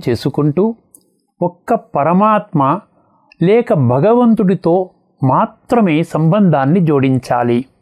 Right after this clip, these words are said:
అది నిరంతరము ఉండాలి అంటే ఆ సంబంధము ఆత్మ యొక్క సూక్ష్మ శక్తి అయిన మనసు ద్వారా ఉండే విధముగా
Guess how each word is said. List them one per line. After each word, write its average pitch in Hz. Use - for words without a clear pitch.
అది 180
నిరంతరము 220
ఉండాలి 165
అంటే 127
ఆ 143
సంబంధము 147
ఆత్మ 233
యొక్క 196
సూక్ష్మ 220
శక్తి 180
అయిన 180
మనసు 175
ద్వారా 156
ఉండే 151
విధముగా 139